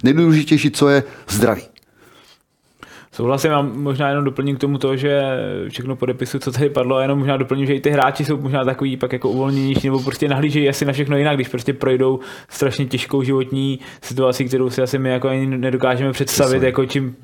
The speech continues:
Speaker 2: projdou, tak vlastně mají jiný pohled, náhled na to a třeba, že jo, jsou pak vděční za každou minutu prostě na tom hřišti, přistupují k-,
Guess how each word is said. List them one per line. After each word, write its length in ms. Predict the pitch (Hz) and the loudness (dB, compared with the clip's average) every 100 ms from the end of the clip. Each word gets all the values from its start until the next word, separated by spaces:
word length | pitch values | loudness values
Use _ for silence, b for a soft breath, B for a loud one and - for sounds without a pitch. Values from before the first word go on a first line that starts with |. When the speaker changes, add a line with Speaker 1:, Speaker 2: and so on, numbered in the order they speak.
| - - | -20 -2
Speaker 2:
projdou, 380 | 139 131 131 131 | 2 4 2 2
tak 220 | 131 123 | 0 0
vlastně 240 | 123 143 | -2 0
mají 300 | 135 135 135 | 2 2 2
jiný 260 | 135 135 139 139 _ - | 2 2 0 -4 _ -4
pohled, 360 | 127 139 127 | 0 2 2
náhled 400 | 127 127 143 143 | 2 2 4 2
na 120 | 139 | 0
to 220 | 127 131 123 B B 143 | 2 0 0 B B -10
a 60 | 120 | -8
třeba, 280 | 127 123 127 | 0 2 2
že 360 | 127 87 82 | 0 -2 -4
jo, 220 | 127 127 123 - - - - - - - | -2 -2 -4 -12 -18 -20 -20 -20 -18 -6
jsou 120 | 135 | 0
pak 140 | 135 | 0
vděční 360 | 123 123 143 131 | 0 -2 -2 0
za 100 | 127 | 0
každou 380 | 127 120 135 131 | 0 0 0 0
minutu 360 | 131 131 139 | 0 0 0
prostě 240 | 127 123 135 | -2 0 0
na 60 | |
tom 120 | 139 | 2
hřišti, 340 | 127 135 - 143 | 0 -2 0 -2
přistupují 480 | 143 131 139 143 | -2 -4 0 2
k-, 80 | 131 | 0